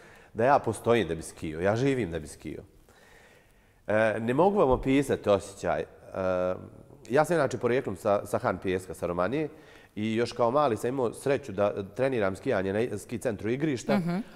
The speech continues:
Speaker 1: E, Jahore nam je blizu, ski centar, e, Ravna planina mi je blizu, tako da, e, zimi
Speaker 2: Od
Speaker 1: uglavnom
Speaker 2: malena.
Speaker 1: Da, e, uglavnom zimi provodim, ovaj, gore, e, vrijeme. Završio sam, e,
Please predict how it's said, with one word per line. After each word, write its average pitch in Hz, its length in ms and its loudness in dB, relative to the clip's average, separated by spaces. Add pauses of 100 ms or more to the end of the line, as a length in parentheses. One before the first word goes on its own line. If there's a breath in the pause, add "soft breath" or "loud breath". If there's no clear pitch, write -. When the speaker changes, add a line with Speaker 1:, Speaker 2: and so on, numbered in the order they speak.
(120)
Speaker 1:
E, 117 160 2
Jahore 131 360 2
nam 107 140 0
je 104 120 0
blizu, 117 560 0
ski - 260 -8
centar, 104 400 0
e, 104 220 2
Ravna 107 280 4
planina 110 360 2
mi 101 80 0
je 98 80 0
blizu, 110 360 0
tako 113 320 0
da, 101 300 4 (460)
e, 101 40 0
zimi 113 280 -2
Speaker 2:
Od - 100 6
Speaker 1:
uglavnom - 240 8
Speaker 2:
malena. 208 360 4 (280 loud breath)
Speaker 1:
Da, 110 280 8
e, 117 80 -2 (160)
uglavnom 120 680 2
zimi 117 220 -2
provodim, 107 600 0
ovaj, 104 340 4
gore, 104 280 0
e, 95 400 -2
vrijeme. 123 440 -2
Završio 123 460 -2
sam, 101 240 -6 (520 soft breath)
e, - 40 -6